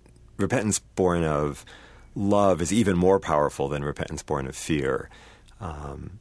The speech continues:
and, and the, the notion would seem to be, though again, they don't ever spell this out, in, you know, as fully as you might have wanted, but, but the commentary suggests that that's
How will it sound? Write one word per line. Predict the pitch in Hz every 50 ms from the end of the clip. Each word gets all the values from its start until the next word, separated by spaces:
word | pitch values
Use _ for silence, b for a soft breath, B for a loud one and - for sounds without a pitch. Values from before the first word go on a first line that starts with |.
| - - -
and, | - 95 87 -
and | - 101 95 92
the, | 90 90 -
the | - 107 110
notion | 127 147 147 - - 113 98
would | 95 92 -
seem | - 156 170 165 143
to | 101
be, | - - 73 67 65 64 67 76 - -
though | 104 98
again, | 87 101 101 92 78 73
they | 73 73
don't | 78 78 78 73 - -
ever | 92 92 80 85
spell | 87 - - 98 87
this | 80 87 82
out, | 98 92 90 85 73
in, | 71 71 76 - - - - -
you | - 90
know, | 80 71 71
as | 76 80
fully | - 104 98 90 82
as | 82 -
you | 92 90
might | 92 87
have | 85 80
wanted, | 90 90 92 90 78 - B B B B B B B B B -
but, | - 117 - - -
but | 120 117 -
the | -
commentary | - 117 139 156 156 - 117 95 87
suggests | - - 98 82 - 98 92 87 - -
that | 87 80
that's | - 92 90 87 - -